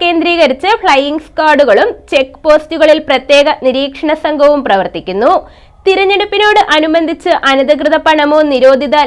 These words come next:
ലഹരി വസ്തുക്കളോ ജില്ലയിൽ എത്തുന്നില്ല എന്ന് പരിശോധിച്ച് ഉറപ്പാക്കുവാനാണ് വിവിധ നിരീക്ഷണ സംഘങ്ങളെ ജില്ലയിലൊട്ടാകെ വിന്യസിച്ചിരിക്കുന്നതെന്നും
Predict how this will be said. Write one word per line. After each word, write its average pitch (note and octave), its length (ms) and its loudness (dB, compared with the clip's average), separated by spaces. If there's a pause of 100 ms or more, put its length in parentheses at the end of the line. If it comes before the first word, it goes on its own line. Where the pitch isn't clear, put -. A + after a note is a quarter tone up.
ലഹരി C4 380 0
വസ്തുക്കളോ D4 420 -2 (160)
ജില്ലയിൽ C#4 380 2 (140)
എത്തുന്നില്ല C#4+ 480 -2 (160)
എന്ന് D4 140 0 (100)
പരിശോധിച്ച് C#4 640 0 (100)
ഉറപ്പാക്കുവാനാണ് C#4 920 0 (160)
വിവിധ C4 280 -2 (220)
നിരീക്ഷണ C4 460 -4 (120)
സംഘങ്ങളെ B3 460 -2 (480)
ജില്ലയിലൊട്ടാകെ F#4+ 880 0 (100)
വിന്യസിച്ചിരിക്കുന്നതെന്നും D4+ 1080 -2